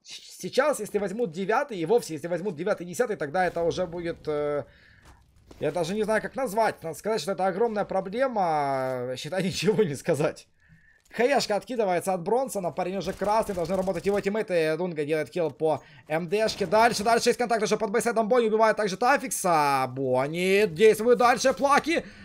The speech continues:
Плаки в Молотове сгорает от своего оппонента. Бонни действует дальше до конца. Таталова работает на позиции бэксайда. Три килла уже смог реализовать для себя в этом раунде. Бронсон остается последний. И Бронсона нужно закрывать.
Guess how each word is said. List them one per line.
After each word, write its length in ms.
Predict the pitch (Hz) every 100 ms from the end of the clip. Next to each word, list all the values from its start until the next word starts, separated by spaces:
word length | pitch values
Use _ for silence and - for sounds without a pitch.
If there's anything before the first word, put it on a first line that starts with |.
| -
Плаки 360 | 226 269 220 233
в 60 |
Молотове 340 | 247 262 214 214
сгорает 400 | 185 226 185 160
от 100 | 147
своего 240 | 196 202
оппонента. 420 | 196 208 262 240
Бонни 300 | 185 277 240
действует 300 | 208 262 294
дальше 180 | 320 247
до 80 | 254
конца. 260 | 294 311
Таталова 480 | 247 262 330 285 254
работает 380 | 240 269 311 214
на 80 | 226
позиции 300 | 240 247 254
бэксайда. 420 | 247 254 277 214
Три 140 | 233
килла 180 | 233 277
уже 160 | 233 165
смог 240 | 220 220
реализовать 480 | 185 175 190 220 226
для 80 | 165
себя 160 | 190
в 60 | 208
этом 160 | 208 202
раунде. 400 | 233 277 202 - - - _
Бронсон 480 | 135 226 262 170 170
остается 400 | 170 - 240 214
последний. 680 | 196 214 - 220 294 285 277
И 160 | - 214
Бронсона 800 | 170 208 247 285 - 262 269 262
нужно 540 | 208 214 247 180 233
закрывать. 1120 | 143 156 190 214 - 151 180 151 143 90 -